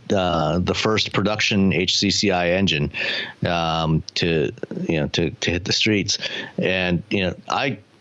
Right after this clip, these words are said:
back in the, you know, two thousand seven, two thousand eight, um, you know, there were a bunch of companies working on H C C I. Uh, and, you know, there's, there's still, you know, some of them are still working on it.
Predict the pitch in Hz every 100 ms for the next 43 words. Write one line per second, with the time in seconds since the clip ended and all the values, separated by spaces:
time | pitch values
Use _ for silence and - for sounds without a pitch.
0 | _ 123 98 120 131 123 110 101 98 90
1 | 80 76 - 90 82 117 117 107 95 -
2 | 107 101 98 101 101 92 - 92 104 -
3 | - - - - - 95 87 82 - 95
4 | 87 104 156 120 131 - 117 127 127 95
5 | 85 87 107 110 92 82 80 76 85 -
6 | 90 - 87 82 82 76 73 - - -
7 | - - 92 87 101 113 117 135 113 143
8 | 151 - 143 - 165 151 131 117 110 143
9 | 147 123 101 135 117 101 101 82 78 82